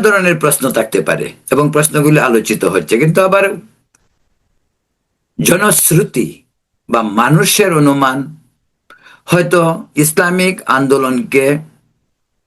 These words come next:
জামাত জোট থেকে সরে পড়ার জন্য ও হয়তো তলে তলে অনেক কাজও হয়েছে। কাজ এমন হইতে পারে, হয়তো বিএনপিও, আমি বলছি না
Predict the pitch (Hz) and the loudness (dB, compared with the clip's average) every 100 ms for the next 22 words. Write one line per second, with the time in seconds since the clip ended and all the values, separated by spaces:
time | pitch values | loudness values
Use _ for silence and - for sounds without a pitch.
0 | _ _ _ _ _ _ _ _ _ _ | _ _ _ _ _ _ _ _ _ _
1 | _ _ - 127 147 147 120 101 120 151 | _ _ -2 0 2 2 0 -2 0 0
2 | 160 156 143 - 143 131 131 123 113 110 | 0 0 0 0 0 0 0 0 0 0
3 | 113 107 104 - _ _ _ _ _ _ | 2 0 -4 -12 _ _ _ _ _ _
4 | _ _ _ _ _ 151 135 143 139 131 | _ _ _ _ _ -2 0 0 -2 -2
5 | 139 135 117 123 120 117 117 _ _ _ | 0 0 2 0 2 2 0 _ _ _
6 | _ _ - 117 110 110 113 90 95 80 | _ _ -2 0 -2 -2 -4 -2 -2 -2
7 | 78 78 - - - 170 190 180 170 165 | -2 -4 -8 -10 -4 0 2 2 2 2
8 | 165 156 147 135 127 - - - 127 139 | 0 -2 -2 -2 -6 -10 -16 -4 0 0
9 | 123 151 160 160 170 160 - _ _ _ | 0 2 2 4 2 0 -4 _ _ _
10 | _ _ - 120 143 143 139 156 | _ _ -6 -2 0 0 0 0